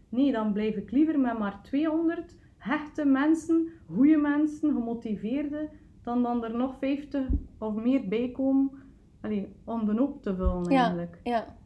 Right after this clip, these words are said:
Speaker 1: En om, om, om, om te groeien, maar dat... dat,
Speaker 2: Om
Speaker 1: ja,
Speaker 2: eigenlijk te
Speaker 1: dat
Speaker 2: kunnen zeggen, "Ik ben een groeibedrijf,
Speaker 1: Ja,
Speaker 2: maar het gaat
Speaker 1: dat
Speaker 2: mij puur over de cijfers en niet meer over de
Speaker 1: Nee, dan
Speaker 2: hoesting
Speaker 1: groei-,
Speaker 2: en de
Speaker 1: dan groei ik
Speaker 2: mentaliteit."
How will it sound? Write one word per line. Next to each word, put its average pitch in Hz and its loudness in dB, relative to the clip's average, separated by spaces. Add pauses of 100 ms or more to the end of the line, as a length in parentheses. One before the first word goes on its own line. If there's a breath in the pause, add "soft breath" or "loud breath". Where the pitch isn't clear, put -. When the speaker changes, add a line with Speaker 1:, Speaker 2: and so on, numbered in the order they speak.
(120)
Speaker 1:
En 220 -4
om, 220 -2
om, 214 -2
om, 208 -2
om 208 -2
te 208 -2
groeien, 269 4
maar 240 0
dat... 226 -6
dat, 220 -6 (280)
Speaker 2:
Om 262 4
Speaker 1:
ja, 277 10
Speaker 2:
eigenlijk 302 8
te - -6
Speaker 1:
dat 247 2
Speaker 2:
kunnen 262 8
zeggen, 277 6
"Ik 294 -6 (440 loud breath)
ben 254 4
een 247 4
groeibedrijf, 285 4
Speaker 1:
Ja, 240 6
Speaker 2:
maar 190 -4
het - -6
gaat 262 4
Speaker 1:
dat 254 8
Speaker 2:
mij 254 6
puur 285 8
over 254 0
de 233 0
cijfers 269 2
en 240 -4
niet 247 2
meer 240 0
over 220 -2
de 220 -4
Speaker 1:
Nee, 208 -2
dan - -
Speaker 2:
hoesting 220 4
Speaker 1:
groei-, 240 6
Speaker 2:
en 233 2
de 233 0
Speaker 1:
dan 233 2
groei 269 4
ik 285 6
Speaker 2:
mentaliteit." 311 4